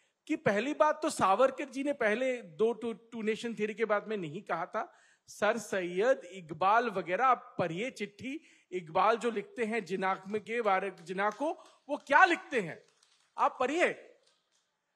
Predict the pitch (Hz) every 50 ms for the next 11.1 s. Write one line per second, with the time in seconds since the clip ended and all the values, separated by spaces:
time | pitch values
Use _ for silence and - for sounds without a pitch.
0 | _ _ _ _ _ _ _ _ _ - 185 190 185 170 196 233 233 269 302 -
1 | - 311 - - 240 226 - - - 302 320 330 311 294 - - 233 294 311 320
2 | 320 - 254 233 262 294 294 262 254 - - 285 330 330 285 294 277 262 240 226
3 | 214 254 285 302 294 262 247 254 - 247 262 294 339 370 359 359 339 - - 339
4 | 320 294 294 302 277 208 240 214 - - 190 160 143 127 113 107 - - - -
5 | 254 247 226 214 196 170 147 123 - - _ - 170 - - 220 220 220 - -
6 | _ _ _ _ _ _ _ _ - 196 190 202 202 240 233 208 202 202 - -
7 | - _ _ _ _ _ _ _ _ _ _ _ _ - - _ _ _ _ _
8 | _ _ _ _ _ _ _ _ - - 254 285 294 285 311 311 - 311 - 349
9 | 349 339 - 339 349 339 320 254 262 254 262 269 294 285 320 311 - 320 311 294
10 | 285 277 285 294 302 302 294 277 269 254 262 262 262 254 277 269 277 269 247 233
11 | 247 254